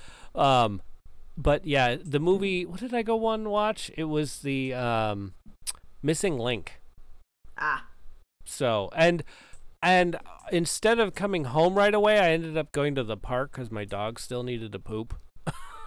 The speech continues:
Speaker 2: Yeah,
Speaker 1: So
Speaker 2: well, that's important.
Speaker 1: <laughs> Yeah. And at the movies, it was just farting galore, and I was like, "Really? That's just not good." <laughs> Oh,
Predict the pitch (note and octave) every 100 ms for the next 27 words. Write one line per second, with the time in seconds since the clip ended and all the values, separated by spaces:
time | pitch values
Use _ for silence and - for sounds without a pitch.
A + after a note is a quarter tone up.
0 | - - B3 B3 G3+ G3 G3 B3+ C4+ A3+
1 | - F3 F3+ F#3+ - - - A#2+ D#3+ -
2 | - - - - - - - E3+ E3+ D#3+
3 | F#3 G3+ - A#3 - E3 D#3+ F#3+ D3+ A#2+
4 | B2 C#3+ C3+ A#2 A2+ - B2+ A#2 A#2 G#2
5 | G2 A#2 G2+ F#2+ F#2+ G2 F#2 F#2+ F#2+ B2
6 | B2 A#2 G#2 - - - - - - -
7 | - - - - - - - - - -
8 | F3 - F3 - - E3 - C#3 - -
9 | - - - - D#3 E3 D3 - G3 F#3
10 | F3 E3 C#3+